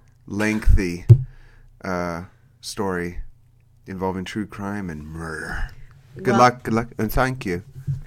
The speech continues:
Speaker 2: I'm just gonna take this microphone and move it entirely in front of me. You're done
Speaker 1: I'm
Speaker 2: now?
Speaker 1: drinking wine.
Speaker 2: <clears throat>
Speaker 1: Uh, I'll let you know when the shots are taken.
Speaker 2: All right, are you ready?
Speaker 1: No. All right, get on with the goddamn show.
Speaker 2: <laughs>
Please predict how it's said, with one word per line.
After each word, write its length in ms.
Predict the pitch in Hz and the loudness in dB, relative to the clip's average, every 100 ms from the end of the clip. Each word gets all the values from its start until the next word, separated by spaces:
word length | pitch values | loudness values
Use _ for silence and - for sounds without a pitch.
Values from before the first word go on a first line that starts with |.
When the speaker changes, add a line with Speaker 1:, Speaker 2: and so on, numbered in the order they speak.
| - - - | -16 -16 -8
Speaker 2:
I'm 180 | 196 240 | -4 -4
just 200 | 277 - | -6 -4
gonna 200 | 233 196 | -4 -2
take 300 | - 180 165 | -2 -4 -2
this 220 | 180 180 | -6 -6
microphone 760 | 160 151 190 185 208 208 220 | -10 -8 -6 -6 -6 -4 -6
and 260 | 202 175 170 | -6 -8 -8
move 240 | 175 180 165 | -6 -4 -2
it 240 | 170 - | -4 -4
entirely 720 | 180 175 - 160 165 165 165 | -6 -6 -4 -4 -4 -6 -8
in 140 | 160 165 | -8 -12
front 240 | - 160 | -12 -12
of 60 | 160 | -10
me. 160 | 160 156 | -10 -4
You're 140 | 196 | -2
done 400 | 202 214 202 214 254 - - | 0 2 2 0 0 0 2
Speaker 1:
I'm 100 | 226 | 4
Speaker 2:
now? 140 | 226 | 6
Speaker 1:
drinking 420 | 170 160 151 147 | 4 4 0 2
wine. 540 | 139 143 175 190 - - | 4 6 6 2 -4 -2
Speaker 2:
<clears throat> 40 | 220 | 0
Speaker 1:
Uh, 280 | 131 139 135 | 2 2 0
I'll 180 | 139 156 | 2 4
let 240 | 165 160 160 | 4 2 -2
you 60 | |
know 340 | 147 147 156 160 | -2 2 2 0
when 280 | 143 131 120 | -4 -2 0
the 80 | 98 | 0
shots 540 | - - 113 113 - | 2 6 6 6 2
are 100 | 120 | 2
taken. 500 | 117 131 - 67 69 - - - - 202 | 2 -2 -4 -14 -16 -18 -20 -20 -8 -2
Speaker 2:
All 60 | |
right, 140 | 196 170 | 0 0
are 40 | |
you 180 | 165 165 | -4 -2
ready? 300 | 175 196 233 | 0 0 -2
Speaker 1:
No. 340 | 120 117 101 87 - - 107 | -4 -4 -4 -8 -20 -14 -6
All 100 | 107 | -4
right, 120 | 95 | -2
get 100 | 117 | 0
on 80 | 107 | 0
with 80 | 92 | -4
the 60 | |
goddamn 320 | 95 92 82 82 | -8 -6 -8 -8
show. 280 | 92 82 | -8 -8
Speaker 2:
<laughs> 20 | - | -8